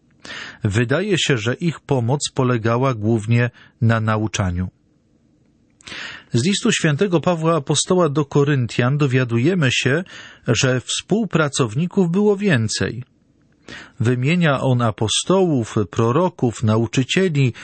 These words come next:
cudotwórców, uzdrowicieli, pomocników, zarządzających oraz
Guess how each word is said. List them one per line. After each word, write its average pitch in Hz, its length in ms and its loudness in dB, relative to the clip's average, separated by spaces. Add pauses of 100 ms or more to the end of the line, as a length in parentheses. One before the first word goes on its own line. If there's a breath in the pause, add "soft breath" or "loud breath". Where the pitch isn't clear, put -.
(200 loud breath)
cudotwórców, 127 1120 0
uzdrowicieli, 123 920 0
pomocników, 135 960 0 (420 loud breath)
zarządzających 147 1300 0
oraz 165 260 2